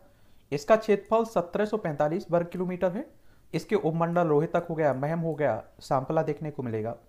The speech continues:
रोहतक तहसील हो गई, महम तहसील हो गई सांपला, कालानौर इसकी तहसील है। उप तहसील की बात करें तो लाखन माजरा इसकी तहसील है।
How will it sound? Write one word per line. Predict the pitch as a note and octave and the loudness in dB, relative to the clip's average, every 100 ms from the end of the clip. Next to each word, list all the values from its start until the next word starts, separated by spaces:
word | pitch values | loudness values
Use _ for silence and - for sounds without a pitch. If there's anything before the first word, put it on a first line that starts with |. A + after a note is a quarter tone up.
| _ _ _ - _ A#2+ | _ _ _ -20 _ 4
रोहतक | C#3+ F3 F#3+ | 6 6 4
तहसील | F#3 - E3+ E3+ F3+ | 2 2 2 2 0
हो | E3+ | 0
गई, | D3+ C3 - - - - | 0 -2 -4 -16 -20 -10
महम | B2 C#3 D3+ F3 F3 | -2 0 2 0 0
तहसील | F3 E3+ F#3 | 0 0 -2
हो | E3+ | -2
गई | C#3 B2 | -2 -2
सांपला, | C#3+ C3+ F3 G#3 C4+ - - | -2 -2 -2 -2 -4 0 2
कालानौर | C3+ C3 C3+ D#3 | 4 2 0 -2
इसकी | D3 - A#3 - - _ _ - - | -4 -8 -8 -10 -20 _ _ -4 2
तहसील | C#3 B2 A#2 | 2 2 -2
है। | A2 - | 0 0
उप | E3 | 4
तहसील | F#3+ F3+ G#3 | 4 4 0
की | G3+ G3+ | -2 0
बात | E3+ F3 | 0 0
करें | F3+ F#3+ | -4 -2
तो | |
लाखन | D3+ C3+ C3+ E3 G#3+ - - | 2 2 2 -4 -6 -12 -4
माजरा | B2 A#2+ B2 | -2 0 0
इसकी | C3+ - G3+ C#4 - _ - - | -2 -4 -10 -12 -18 _ -8 -2
तहसील | A#2+ - A2 | -2 -2 -8
है। | A2+ | -10